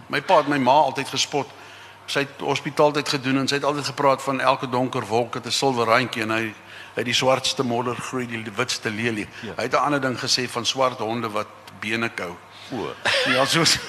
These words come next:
Speaker 2: <laughs> Ja.
Speaker 1: Maar, maar, ehm, hopelik weer uit daai, ehm, eerlikheid en kwesbaarheid wat ek myself,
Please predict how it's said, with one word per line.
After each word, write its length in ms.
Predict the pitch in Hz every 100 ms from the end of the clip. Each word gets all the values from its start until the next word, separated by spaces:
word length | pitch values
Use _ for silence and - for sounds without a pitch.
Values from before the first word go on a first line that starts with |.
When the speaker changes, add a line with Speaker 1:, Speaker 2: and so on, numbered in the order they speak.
| - - -
Speaker 2:
<laughs> 1200 | 1077 - - - - - - - - 240 214 139
Ja. 140 | 120 127 135
Speaker 1:
Maar, 160 | - 143
maar, 540 | 143 143 139 135 139
ehm, 240 | 139 143 139 139 - - - - - - - - - 110
hopelik 460 | 135 185 220 190
weer 320 | - 147 147 127
uit 200 | 131 120
daai, 380 | 113 131 139 139 - - - - - - - - - - - - - - - - - - -
ehm, 320 | 135 127 123 117 - - - -
eerlikheid 680 | 190 196 196 185 185 170 165
en 220 | 135 123
kwesbaarheid 640 | 202 202 147 147 131 127
wat 120 | 127
ek 100 | 123
myself, 680 | 127 123 - 135 139 - -